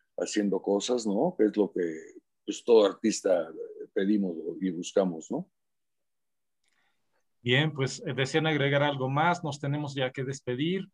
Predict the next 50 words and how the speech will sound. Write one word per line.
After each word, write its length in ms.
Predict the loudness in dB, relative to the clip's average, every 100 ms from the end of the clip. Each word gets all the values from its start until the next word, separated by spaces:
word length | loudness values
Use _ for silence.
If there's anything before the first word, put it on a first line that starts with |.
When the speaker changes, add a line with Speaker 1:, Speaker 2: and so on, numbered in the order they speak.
| _
Speaker 2:
Muchas 340 | -8 -4 -4
gracias 600 | -2 -2 -2 -2 -4 -8 -12
a 80 |
nombre 280 | -8 -6 -4
de 100 | -4
Ocesa, 540 | -6 -2 -4 -2 -4 -4 -6
a 60 | -12
nombre 340 | -12 -10 -8
de 120 | -8
todos 200 | -2 0
los 220 | 0 -4
fans 300 | -2 -2 -2
Lucero, 500 | -8 -10 -4 -2 0
Mijares, 460 | -2 -4 -4 -4 -4
que 100 | -10
los 180 | -14 -16
están 220 | -12 -10
siguiendo 520 | -10 -12 -10 -6 -4
en 80 | -4
vivo 360 | -2 -2 -4 -8 _ -20 -20 -20
a 60 | 2
Speaker 1:
Gracias, 220 | 6 6
Speaker 2:
través 200 | 4 0
de 80 | 0
Speaker 1:
Jesús. 240 | -2 -4 -6
Speaker 2:
YouTube 480 | -6 -2 -2 -2 -4
y 80 | -6
a 80 |
través 320 | -4 -6 -6 -8
de 100 | -8
Facebook. 540 | -6 -6 -2 -4 -4 _ _ _ _ -20 _
Si 160 | -12 -2
Speaker 1:
Gracias. 240 | 4 6
Speaker 2:
quieren 140 | 6 2 -6 -8
mandarles 540 | -6 -2 -4 -4 -8
un 60 | -10
saludo. 640 | -6 -2 2 4 4 2 -2 -18 -20 _
Y 100 | -4
a 100 | -2
todos 220 | 0 2 2
los 160 | 2
Speaker 1:
Un 60 | 6
beso 80 | 6
Speaker 2:
medios 180 | 8 10
Speaker 1:
muy 80 | 12
Speaker 2:
les 80 |
Speaker 1:
grande 160 | 10 10
Speaker 2:
damos 40 |
Speaker 1:
a 40 |
Speaker 2:
las 20 | 8